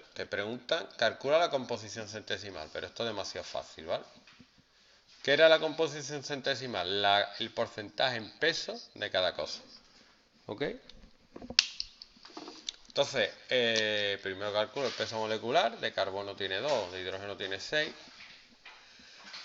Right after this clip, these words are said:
el carbono es doce y el hidrógeno es uno, dos por doce, veinticuatro, seis por uno, seis. Entonces el peso molecular es treinta. Y el, la aportación de cada átomo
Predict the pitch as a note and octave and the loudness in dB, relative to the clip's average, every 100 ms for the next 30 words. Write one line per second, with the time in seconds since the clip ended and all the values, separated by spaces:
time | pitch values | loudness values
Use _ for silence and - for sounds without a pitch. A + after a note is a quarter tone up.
0 | - - - - A#2 G#2+ - G2+ G2 G#2 | -16 -20 -20 -4 -4 0 0 2 0 -2
1 | G#2 G#2 G#2 G#2+ C#3+ - - - - - | 0 0 0 2 0 0 -8 -18 -20 -12
2 | - G2 F#2 F#2 G2 G2 G2+ G2+ D3 E3+ | -6 -4 -4 -4 -4 -4 -6 -4 -2 -2
3 | G3+ C4+ - _ - A2 - A2 G#2+ B2+ | -4 -10 -20 _ -4 -4 -2 -2 -2 -2
4 | D3 A#2+ G#2 F#2 - F2 - E2 G2 - | -4 -6 -8 -6 -2 -2 -4 -12 -12 -8
5 | F#2+ A2 A2+ - - - _ _ _ _ | -8 -6 -8 -10 -12 -14 _ _ _ _
6 | _ _ - - G2+ - A2+ B2 A#2+ A#2+ | _ _ -12 -8 -8 -4 -4 -4 -4 -2
7 | A2+ C#3 - - D2+ C#2+ - - - - | 0 -2 -2 -6 -6 -6 -8 -10 -16 -20
8 | - _ - - - - _ - - C3+ | -20 _ -20 -20 -20 -20 _ -12 -2 4
9 | C3 B2+ A#2+ A#2 A2 G#2 G#2+ A2+ - A2+ | 4 4 4 4 4 4 4 4 6 2
10 | A2 G#2+ G2+ - C#3 D#3 C#3+ C#3 C3 C3+ | 4 0 0 2 4 6 4 2 6 8
11 | C#3 F3 - G#2 E2+ | 10 10 6 -4 -8